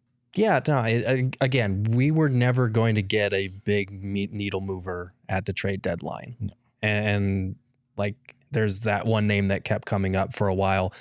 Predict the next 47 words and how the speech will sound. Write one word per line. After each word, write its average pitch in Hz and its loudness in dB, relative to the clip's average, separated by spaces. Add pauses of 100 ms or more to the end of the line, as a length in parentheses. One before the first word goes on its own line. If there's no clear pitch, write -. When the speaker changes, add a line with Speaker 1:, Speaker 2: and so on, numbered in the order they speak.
(240)
Speaker 1:
I 98 2
didn't 95 0
consider 98 -2
him 92 -2
a 90 -2
big 92 -2
needle 92 0
mover 95 0
because 98 -2
he, 101 0 (120)
his 101 0
skill 110 -2
set 110 -2
was 107 0
redundant 107 2
with 95 -2
what 95 -2
the 101 -4
Suns 101 -4
already 98 0
had 101 0 (360)
the 101 0
most 104 2
of, 92 0
which 95 -2
was 95 0
scoring. 92 -2
So 95 0 (600)
I 104 0
think 104 0
Royce 101 0
O'Neal 104 2
is 101 0
a 101 0
good 104 0
get 117 0
considering 107 0
you 104 2
had 101 2
limited 107 2
assets 117 0
to 107 -4
get 104 0
to 110 -4
where 104 2
you 101 0
are. 120 0